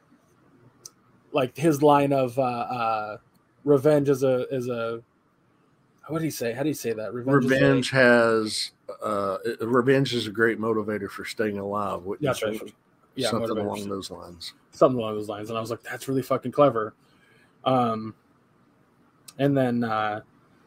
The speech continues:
Speaker 1: her little fight with Vader was fun. Uh, you know, his, his, his showing of his Force abilities was really cool, but again, in the back of my mind, I'm just like,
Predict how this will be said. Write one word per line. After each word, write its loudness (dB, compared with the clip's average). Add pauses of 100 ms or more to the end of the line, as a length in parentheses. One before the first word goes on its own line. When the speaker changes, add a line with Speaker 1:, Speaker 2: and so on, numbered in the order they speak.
(480)
Speaker 1:
her 10
little 8
fight 8
with -6
Vader 2
was -2
fun. -6 (560)
Uh, -2 (1800)
you -6
know, 0
his, -2
his, -2
his -6 (500)
showing 4
of -2
his -4
Force -2
abilities -2
was -8
really -6
cool, -4
but -8 (2000)
again, 4
in 2
the -2
back -4
of -2
my 2
mind, 0
I'm -6
just -10
like, -6